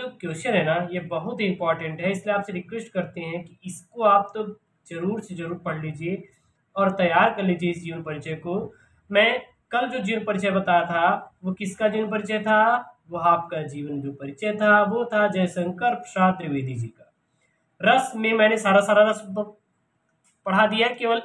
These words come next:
एक ही रस बचा हुआ है, शांत रस, उसको भी पढ़ा देंगे, ठीक है। उसके बाद रस वाला मेरा कंप्लीट हो जाएगा टॉपिक, उसके बाद हम अलंकार चालू करेंगे।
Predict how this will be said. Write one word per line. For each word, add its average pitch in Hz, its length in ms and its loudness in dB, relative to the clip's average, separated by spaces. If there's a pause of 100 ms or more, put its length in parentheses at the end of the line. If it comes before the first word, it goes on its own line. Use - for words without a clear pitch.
(100)
एक 226 240 0
ही 220 120 -2
रस 214 180 -2 (260)
बचा 170 220 2
हुआ 214 160 6
है, 214 80 4
शांत 196 360 2
रस, 240 240 -2 (440)
उसको 190 260 -8
भी 220 120 -2
पढ़ा 202 280 2
देंगे, 214 300 0
ठीक 185 280 0
है। 262 240 -8 (1000)
उसके 185 240 -2
बाद 208 180 8
रस 196 200 6
वाला 202 200 8
मेरा 202 200 4
कंप्लीट 190 360 0
हो 208 80 2
जाएगा 208 320 8
टॉपिक, 214 420 0
उसके 202 180 -8
बाद 196 120 4
हम 196 300 0
अलंकार 185 420 2
चालू 208 220 2
करेंगे। 208 460 0